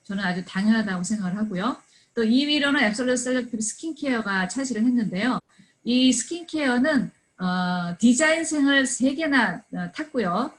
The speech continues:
얼마 전에 장영실상을 육 종 모두가 수상을 한 정말 전무후무한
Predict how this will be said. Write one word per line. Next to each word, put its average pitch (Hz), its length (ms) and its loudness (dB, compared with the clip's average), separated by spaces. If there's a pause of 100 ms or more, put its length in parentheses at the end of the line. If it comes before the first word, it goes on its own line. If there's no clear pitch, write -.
(140)
얼마 240 320 2
전에 247 260 4
장영실상을 240 1160 2
육 214 180 -4
종 247 240 0
모두가 226 500 -2
수상을 233 540 -2
한 233 240 2 (320)
정말 233 400 2
전무후무한 240 1000 2